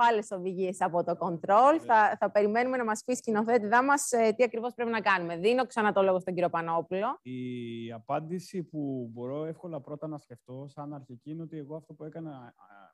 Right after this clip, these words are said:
Speaker 2: και το, το κάνω στη ζωή μου γενικότερα σαν κουλτούρα, είναι ότι ό,τι μου αρέσει το διαβάζω πάρα πολύ. Ψάχνω πάρα πολλά δεδομένα, διαβάζω πάρα πολλά κομμάτια. Μαθαίνω συνεχώς και,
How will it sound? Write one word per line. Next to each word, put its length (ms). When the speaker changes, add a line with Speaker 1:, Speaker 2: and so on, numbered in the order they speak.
Speaker 2:
και 120
το, 100
το 120
κάνω 260
στη 120
ζωή 200
μου 120
γενικότερα 540
σαν 320
κουλτούρα, 680
είναι 280
ότι 220
ό,τι 200
μου 200
αρέσει 380
το 80
διαβάζω 380
πάρα 260
πολύ. 260
Ψάχνω 380
πάρα 240
πολλά 240
δεδομένα, 460
διαβάζω 440
πάρα 260
πολλά 460
κομμάτια. 560
Μαθαίνω 1200
συνεχώς 540
και, 140